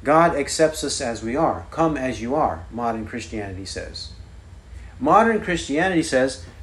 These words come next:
"Come just as I am," as the song says, "Just as I am, without one plea." Right? That's the way modern Christianity is. Modern Christianity says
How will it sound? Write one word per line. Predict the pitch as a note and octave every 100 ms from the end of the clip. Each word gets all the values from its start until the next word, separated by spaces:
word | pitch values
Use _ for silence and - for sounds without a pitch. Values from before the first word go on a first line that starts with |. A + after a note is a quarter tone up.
| -
"Come | E3 D#3+
just | C3+ D#3+ E3 -
as | C3+ B2
I | B2
am," | D3 F#3 A2 - - - - - - - -
as | B2+ A2
the |
song | G#2+ D3+ C#3+
says, | - G2+ E2+ -
"Just | C3+ B2 C3
as | A2+
I | A#2+
am, | A#2+ C#3 G#2+ F#2 - - B2+
without | A2+ A#2+ A2
one | G#2+ G#2
plea." | F#2 A2+ F2 - - - - - - - - - -
Right? | A#2+ C3 E3 - - - - - - -
That's | F3 F#3
the | - E3
way | D#3+ D#3+ D#3+ D#3+ -
modern | C#3 D#3+ E3+ E3
Christianity | D#3 - C3 C#3+ D#3 C3 A#2 G#2
is. | F#2+ F2+ - - -
Modern | B2 E3+ G#3+ A3
Christianity | A3 E3 - E3 A#3+ G#3+
says | E3 C#3 C#3 -